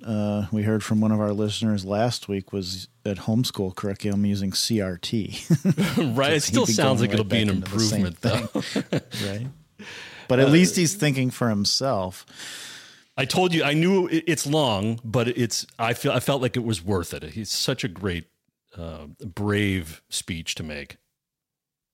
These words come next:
Speaker 1: I don't understand anybody staying in, in those kind of schools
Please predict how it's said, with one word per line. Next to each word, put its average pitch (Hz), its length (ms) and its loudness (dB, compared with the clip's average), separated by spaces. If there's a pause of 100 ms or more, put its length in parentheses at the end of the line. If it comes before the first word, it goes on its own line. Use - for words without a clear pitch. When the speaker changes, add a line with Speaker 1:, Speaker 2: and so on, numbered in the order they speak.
(1900)
Speaker 1:
I 104 100 -4
don't 113 160 -2
understand 101 640 0
anybody 98 340 0
staying 90 460 -8
in, 87 260 -8 (180)
in 101 220 -8
those 95 220 -8
kind 95 200 -6
of 92 120 -6
schools 92 640 -8